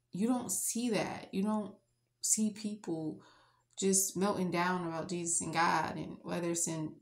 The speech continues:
the s-, schools or, or,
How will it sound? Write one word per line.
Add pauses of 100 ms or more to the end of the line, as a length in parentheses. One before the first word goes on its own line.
(540)
the
s-, (240)
schools
or, (680)
or,